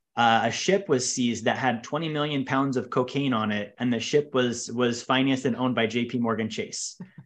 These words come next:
Speaker 2: Oh my
Speaker 1: Um,
Speaker 2: God.
Speaker 1: so they're even, they're even getting involved in criminality with our money.
Speaker 2: Mm-hmm.
Speaker 1: And then what's happening is they're paying us nothing. So,
Speaker 2: Mm-hmm.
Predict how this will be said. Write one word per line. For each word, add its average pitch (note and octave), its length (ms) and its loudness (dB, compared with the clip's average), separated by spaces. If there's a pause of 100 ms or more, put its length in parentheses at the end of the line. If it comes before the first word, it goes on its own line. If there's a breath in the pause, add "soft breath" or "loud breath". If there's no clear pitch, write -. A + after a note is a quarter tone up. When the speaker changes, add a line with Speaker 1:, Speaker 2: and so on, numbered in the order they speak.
Speaker 2:
Oh G#3+ 180 -10
my A2+ 240 4
Speaker 1:
Um, G#2+ 80 0
Speaker 2:
God. A2 160 -2
Speaker 1:
so C#3+ 80 2
they're C#3+ 140 8
even, F3+ 340 2
they're D3+ 160 6
even G3 300 4
getting F3 220 4
involved D#3 420 2
in C#3 80 0
criminality C3+ 680 2
with A#2 200 -2
our A2 80 2
money. G#2+ 400 2
Speaker 2:
Mm-hmm. D#3+ 160 -8 (300)
Speaker 1:
And C3 120 0
then C#3+ 200 4
what's C#3+ 200 2
happening F#3 500 0
is C3 140 0
they're A#2+ 280 0
paying D#3 320 -2
us B2+ 180 0
nothing. C3+ 460 -4 (800)
So, C#3 340 6
Speaker 2:
Mm-hmm. - 180 -6